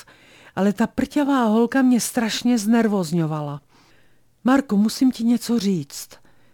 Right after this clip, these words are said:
řekla jsem hned, jak jsme dojedli, a když zvědavě kývl, rozplakala jsem se. „Promiň mi to, miláčku, ale já přece nemůžu za to, že jsem ještě neotěhotněla.“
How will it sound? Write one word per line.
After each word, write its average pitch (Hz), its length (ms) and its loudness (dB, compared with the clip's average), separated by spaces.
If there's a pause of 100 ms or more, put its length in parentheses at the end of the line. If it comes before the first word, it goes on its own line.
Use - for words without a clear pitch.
(240)
řekla 247 340 2
jsem 233 220 2
hned, 214 340 2
jak 247 180 -2
jsme 165 200 -2
dojedli, 240 580 0 (560)
a - 80 0
když 202 260 2
zvědavě 240 540 2
kývl, 247 580 2 (420)
rozplakala 175 720 -2
jsem 151 260 -6
se. - 240 -10 (640)
„Promiň 285 360 6
mi 220 140 6
to, 208 140 2
miláčku, 190 600 0
ale 233 140 2
já 262 140 2
přece 294 340 0
nemůžu 277 420 4
za 196 180 -2
to, 180 300 -2 (460)
že 226 180 2
jsem 269 260 4
ještě 269 400 2
neotěhotněla.“ 214 1200 4